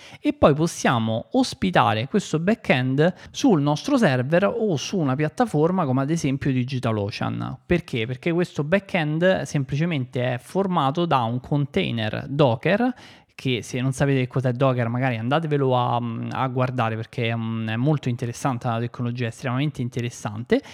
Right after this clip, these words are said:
È ospitato all'interno di un container Docker e ci mette a disposizione una piattaforma già bella che è pronta, che possiamo utilizzare per il backend della nostra app.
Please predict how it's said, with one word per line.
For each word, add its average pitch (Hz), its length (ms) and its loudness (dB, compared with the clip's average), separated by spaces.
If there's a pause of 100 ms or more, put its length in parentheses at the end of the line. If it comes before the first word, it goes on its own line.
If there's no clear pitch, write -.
(160)
È - 80 0
ospitato 160 600 2
all'interno 139 380 0
di 120 60 0
un 131 100 0
container 190 540 0
Docker 135 380 0
e 165 100 -2
ci - 200 -2
mette 170 260 0
a - 20 0
disposizione 151 1040 -2 (420)
una 180 280 4
piattaforma 180 960 0
già 196 220 0
bella 151 300 0
che 196 80 -2
è 214 40 -2
pronta, 156 580 0
che 165 160 -2
possiamo 156 480 -2
utilizzare 143 500 -2
per 131 100 -2
il 127 120 -4
backend 127 380 -6
della 113 120 -2
nostra 113 380 -6
app. - 240 -10